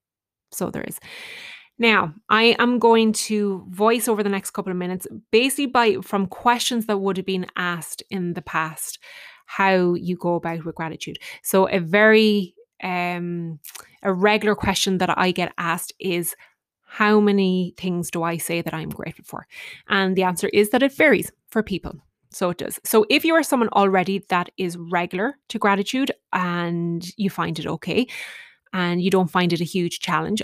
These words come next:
I would tell you to add on another two or three things. So if you are someone that voice, uh, sorry, beg your pardon, that writes down five things that you are grateful for, I would tell you maybe for fourteen days, double it. Really challenge the mind.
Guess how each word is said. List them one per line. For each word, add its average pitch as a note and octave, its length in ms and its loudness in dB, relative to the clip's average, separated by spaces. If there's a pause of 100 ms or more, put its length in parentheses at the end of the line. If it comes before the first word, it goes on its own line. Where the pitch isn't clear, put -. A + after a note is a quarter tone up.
I G#3 140 2
would G#3+ 120 2
tell G#3 200 -4
you G3+ 140 2
to - 160 -6
add G3+ 180 -2
on F#3+ 180 0
another F#3 320 2
two F3 220 -2
or E3+ 80 2
three - 220 -4
things. - 360 -10 (920)
So F3 600 2
if G3 240 2
you G3+ 80 6
are G#3 60 6
someone F#3+ 260 4
that G3 160 0
voice, F#3 360 2
uh, E3+ 180 -2
sorry, E3+ 360 -4
beg E3+ 140 -8
your F3+ 60 -16
pardon, E3+ 260 -8
that - 120 -12
writes F#3+ 420 0
down - 380 0 (440)
five G#3 280 4
things G3 300 2
that F3+ 180 -2
you F3+ 140 -2
are F3 60 -2
grateful F3+ 400 -6
for, C4 340 0 (360)
I G3+ 240 2
would G3 240 0
tell G#3+ 320 -2
you G#3+ 240 -2
maybe D4+ 240 0
for - 140 -10
fourteen D4+ 500 -2
days, D4+ 260 -2
double - 240 -2
it. G3+ 100 -4 (260)
Really C#4+ 500 6
challenge F3 480 0
the - 80 -8
mind. D#3+ 380 -10